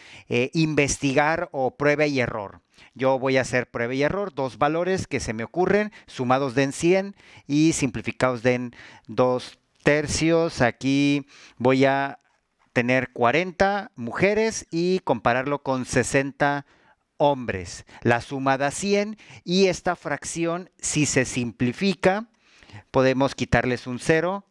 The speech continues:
a ambas, es una de las propiedades, y llego a cuatro sextos, y luego puedo dividir entre dos y llego a dos tercios. Así que efectivamente estas cantidades conservan la razón,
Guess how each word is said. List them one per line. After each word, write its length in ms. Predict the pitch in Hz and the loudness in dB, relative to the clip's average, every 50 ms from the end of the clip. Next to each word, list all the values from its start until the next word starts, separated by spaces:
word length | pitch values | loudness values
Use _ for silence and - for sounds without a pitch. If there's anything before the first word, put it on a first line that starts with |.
| _ _ | _ _
a 200 | - 117 117 131 | 0 0 0 0
ambas, 280 | 151 165 175 185 - | 0 0 -2 -2 -2
es 140 | 143 123 - | -4 -6 -6
una 160 | 131 127 127 | -4 -2 0
de 80 | 120 117 | 2 2
las 180 | 113 110 - | 2 0 -2
propiedades, 640 | - - 113 110 - 127 131 143 160 175 170 - - | -4 -8 -10 -6 -2 0 0 2 0 0 -4 -6 -6
y 60 | 110 | -4
llego 320 | 107 113 113 117 127 - - | -2 0 0 0 -4 -6 -6
a 120 | 131 113 | -8 -10
cuatro 420 | - - 123 117 113 - 117 120 117 | -6 -4 -2 -2 -2 -2 -6 -12 -4
sextos, 580 | - - 180 180 - - - 196 196 190 - - - - - - - | -2 0 0 0 -2 -6 -8 -8 -8 -8 -10 -16 -20 -20 -20 -8 -4
y 80 | - 156 | 0 2
luego 240 | 156 147 143 147 143 | 2 2 2 2 0
puedo 400 | - 139 135 127 135 135 135 131 | 0 0 0 0 0 0 0 -2
dividir 380 | 123 123 107 113 113 123 120 | -2 -4 -4 -2 0 0 2
entre 280 | 127 127 127 - 143 151 | 0 0 -2 -2 -2 -2
dos 260 | 151 165 175 151 - | -2 -2 -4 -6 -6
y 80 | 147 123 | -6 -4
llego 340 | 120 127 127 131 139 143 - | -4 -2 -2 -2 -4 -4 -2
a 160 | - 131 120 | -2 -2 -2
dos 440 | 107 110 131 131 135 135 - - - | -2 -2 -2 -2 -2 -4 -8 -10 -4
tercios. 640 | - 131 120 110 104 - - 98 95 92 - - - - - - - - | 0 0 0 0 -2 -6 -12 -12 -14 -14 -16 -18 -20 -20 -20 -20 -8 -4
Así 240 | - 101 - - 123 | -2 0 0 0 2
que 180 | - 147 151 - | 2 2 0 2
efectivamente 1040 | 143 127 - 135 117 - _ - 147 156 156 160 165 170 170 151 131 175 180 185 - _ _ _ _ _ _ | 0 -2 -2 -2 -4 -2 _ 0 2 2 2 2 0 -4 -4 -2 -2 -2 -2 -2 -6 _ _ _ _ _ _
estas 480 | 139 139 139 - - 156 143 - - | 0 0 0 0 0 -2 -2 -2 -4
cantidades 1300 | - - 170 170 185 202 196 - - 165 147 139 131 143 147 156 160 170 185 196 190 - - - - _ _ _ - - - _ _ | -6 -4 -4 -2 -2 -4 -8 -10 -8 -6 -4 0 2 2 2 2 0 -2 -4 -4 -6 -8 -12 -16 -18 _ _ _ -20 -20 -20 _ _
conservan 840 | - 139 139 135 131 - - 151 143 143 143 143 156 156 160 165 139 | -2 0 0 0 -2 0 2 2 2 2 2 0 0 0 -2 -2 0
la 320 | 139 127 127 120 120 120 | 2 2 2 2 2 0
razón, 840 | 113 - 117 120 117 113 113 - - 170 175 175 175 185 202 202 | -2 -4 -4 -2 -4 -4 -4 -8 -8 -6 -6 -6 -6 -8 -12 -14